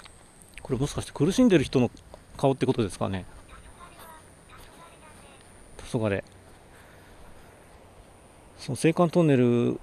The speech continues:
を、あのー、作った時の、「謝れ、償え、なくせ、人廃」。あー、キスゲ、あ、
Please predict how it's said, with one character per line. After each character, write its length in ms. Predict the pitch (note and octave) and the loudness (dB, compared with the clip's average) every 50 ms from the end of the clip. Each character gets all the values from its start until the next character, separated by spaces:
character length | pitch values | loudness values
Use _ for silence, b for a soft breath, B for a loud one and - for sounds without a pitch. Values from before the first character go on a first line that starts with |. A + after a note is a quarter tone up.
| - - | -6 0
を、 300 | - F3 F3+ - - - B B B B B B - - - - - - - - - - - | 4 4 4 4 0 -6 B B B B B B -20 -20 -20 -20 -20 -20 -20 -20 -20 -20 -8
あ 100 | - A#2+ | -4 -2
の 460 | A#2 A2 A2 G#2 G2+ G2+ G2+ G2+ G2+ G2+ | -2 0 -2 -2 -2 -2 -2 -4 -6 -8
ー、 40 | - - - - - - - - - - - - - - | -10 -16 -20 -20 -20 -20 -20 -20 -20 -20 -20 -20 -20 -20
作 160 | - - - | -10 -10 -10
っ 40 | C3+ | -4
た 140 | - - A2+ | 0 0 0
時 360 | - A#2+ - - - B2 A#2 | 0 -2 -8 -6 -4 -2 0
の、 240 | A#2+ D3 D3+ - - - - - - - - - - - - b b b b b b b b - | 2 2 0 0 -4 -10 -18 -18 -18 -18 -20 -20 -20 -20 -20 b b b b b b b b -4
「謝 220 | - B2+ C3+ D3+ E3 E3+ F3 E3+ | 0 2 2 4 4 4 6 6
れ、 140 | D#3 D3 B2+ | 8 6 6
償 1000 | - - - C3 B2+ C3 C3 C#3 C#3+ C#3 C#3+ C#3+ C#3+ C#3+ C#3+ C#3 C#3+ D3 D3 | 4 0 -4 -4 0 2 2 4 4 4 4 4 4 2 2 4 4 4 6
え、 240 | C#3 B2+ A#2 A2+ G#2+ | 6 6 6 4 4
な 160 | G#2+ A2+ B2+ | 2 0 0
く 120 | - - - | -2 -6 -12
せ、 260 | - - E3+ C#3 A#2 | 0 4 4 4 4
人 220 | G2 G#2 B2+ B2 A2+ - | 4 4 2 2 4 4
廃」。 280 | - A#2 A2 G#2 - - - - - - - - - - - - - - - - - - - - - - - - | 6 6 6 4 2 -4 -14 -16 -18 -20 -18 -16 -14 -14 -14 -14 -16 -18 -18 -20 -20 -20 -20 -20 -20 -20 -18 -8
あ 40 | - | -6
ー、 680 | A#2+ A#2+ A#2+ A#2+ A#2 A#2 A#2 A2+ A2+ A2 G#2+ G#2 G#2 G#2 - - - - - - - - - | -4 -2 -2 -2 -2 -4 -4 -6 -8 -8 -8 -10 -12 -12 -16 -20 -20 -20 -20 -20 -20 -20 -14
キ 100 | - - | -10 -10
ス 160 | - - F#3 | 0 0 6
ゲ、 140 | E3+ F3+ E3 | 8 8 10
あ、 180 | - F#3+ D3 | 10 10 8